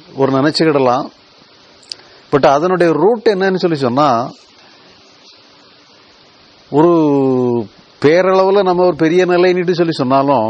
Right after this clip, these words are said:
நம்முடைய ஒரு கோர், நம்முடைய முயற்சியினுடைய கோர் என்னன்னு சொல்லி சொன்னா,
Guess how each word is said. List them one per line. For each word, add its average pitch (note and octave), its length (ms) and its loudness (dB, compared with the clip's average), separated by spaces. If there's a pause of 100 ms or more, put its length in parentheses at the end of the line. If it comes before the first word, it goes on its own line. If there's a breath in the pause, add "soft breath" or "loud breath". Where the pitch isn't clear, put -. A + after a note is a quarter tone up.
(240)
நம்முடைய D#3 400 0 (920 loud breath)
ஒரு B2+ 240 -2
கோர், E3+ 340 2 (280)
நம்முடைய C3+ 380 0 (640)
முயற்சியினுடைய F3 800 0
கோர் G#3+ 320 0
என்னன்னு F3 340 -2
சொல்லி C3+ 200 -4
சொன்னா, A#2+ 220 0